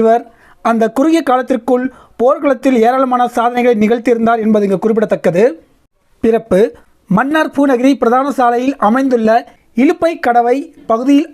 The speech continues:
அமைந்துள்ளது கல்லியடி என்னும் கிராமம். இந்த கிராமத்தில் தான்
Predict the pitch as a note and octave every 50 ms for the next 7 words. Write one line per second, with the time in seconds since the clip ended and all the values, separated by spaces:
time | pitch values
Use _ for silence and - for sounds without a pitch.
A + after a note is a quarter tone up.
0 | - G3+ A3 C4+ C#4+ C#4 C4 B3 B3 A#3 F#3+ A3 B3 C4+ C4+ - - _ _ _
1 | - B3 A#3+ C#4+ D#4+ D#4+ E4 E4 D#4 D4+ D4 C#4 A#3+ A#3+ C4 C4+ A#3 F#3+ G3+ G3
2 | F#3+ F#3 E3+ D#3+ C#3+ C3+ - _ - - - - - - - C#4 D#4 D4 C4+ A3
3 | A#3+ B3+ C#4+ D#4+ E4+ F4 F4 E4+ E4+ D#4 D4+ D4 D#4